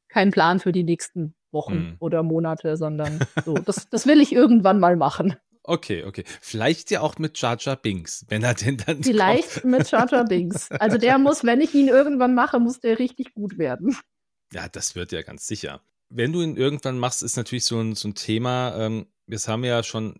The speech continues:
Speaker 2: das haben wir Jar Jar gehört, wir haben grad gehört, dass du an, an deiner Mando-Rüstung noch so ein bisschen feilst. Gibt's denn so dieses eine Cosplay? Und das ist ja so die Frage, die ich ultra gerne stelle, weil sie so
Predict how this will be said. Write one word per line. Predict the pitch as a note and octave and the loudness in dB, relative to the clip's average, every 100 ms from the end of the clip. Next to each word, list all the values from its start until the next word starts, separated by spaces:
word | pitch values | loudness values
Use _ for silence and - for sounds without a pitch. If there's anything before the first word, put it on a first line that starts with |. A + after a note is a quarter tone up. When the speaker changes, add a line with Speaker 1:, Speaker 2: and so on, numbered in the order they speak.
| _ | _
Speaker 2:
das | F2 - | -12 -6
haben | B2+ | -2
wir | C#3+ | -2
Jar | - B2 A#2+ | 0 0 0
Jar | A#2+ | -6
gehört, | A2+ G#2+ G#2+ A2 A2 G2+ | -6 -6 -2 -2 -2 -6
wir | G2+ - C#2 | -8 -10 -10
haben | G#2+ A2 | -8 -6
grad | G#2+ G2+ | -8 -8
gehört, | G#2 G#2+ | -8 -8
dass | G2 | -10
du | - G#2 G2+ | -8 -6 -4
an, | D2 F#2+ C#2+ | -8 -12 -12
an | F#2 G2+ | -12 -8
deiner | G2 G2 | -6 -6
Mando-Rüstung | G2+ C#3 C3+ A#2+ - A#2+ | -6 -4 -6 -6 -8 -8
noch | A#2 | -10
so | A#2 | -10
ein | |
bisschen | A2+ A#2 A2+ - - - | -10 -10 -12 -14 -20 -18
feilst. | - A2+ A2 A#2 - - - - _ | -4 0 2 0 -4 -12 -20 -20 _
Gibt's | - - - | -8 -8 -6
denn | E3+ E3 | -6 -4
so | D3+ | -6
dieses | C#3 C3+ C3+ - - _ _ - | -8 -8 -6 -6 -8 _ _ -4
eine | A#2+ C#3+ D3+ | 0 0 -2
Cosplay? | - B2 - - F2+ F2+ | -4 -6 -6 -8 -12 -10
Und | F#2 | -6
das | F#2+ | -6
ist | B2+ | -4
ja | C#3 | -4
so | B2 B2+ | -6 -8
die | B2 | -10
Frage, | - A#2 B2+ C3+ | -2 0 0 -2
die | B2 | -8
ich | A#2 - _ _ _ _ _ - | -10 -10 _ _ _ _ _ 0
ultra | D3+ F#3 C#3+ | 2 2 -2
gerne | A#2 A2 B2 A#2 | -2 -2 -2 -6
stelle, | A2 A2 A#2+ | -4 -4 -2
weil | G#2+ G#2+ | -2 -4
sie | A2 | -6
so | G#2 G#2+ G#2+ G2+ | -6 -4 -4 -4